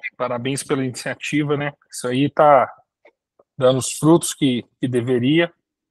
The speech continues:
E da sociedade, eu acho que é um, é um, é um prazer muito grande ver esse tipo de, de,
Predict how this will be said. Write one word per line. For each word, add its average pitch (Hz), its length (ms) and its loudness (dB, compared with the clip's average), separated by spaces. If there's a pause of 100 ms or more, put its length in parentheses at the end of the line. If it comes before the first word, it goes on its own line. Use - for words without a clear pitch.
(500)
E 135 800 2 (480)
da 156 200 4
sociedade, 165 720 0
eu 165 60 -6
acho - 120 -12
que 160 100 -14 (160)
é 151 80 -14
um, 151 240 -16
é 139 100 -16
um, 143 420 -14 (200)
é 131 40 -12
um 131 100 -8
prazer 151 520 4
muito 156 280 -6
grande 151 480 -6 (260)
ver 147 480 -2
esse 175 320 -2
tipo 160 260 -10
de, 151 340 -4 (920)
de, 123 800 -6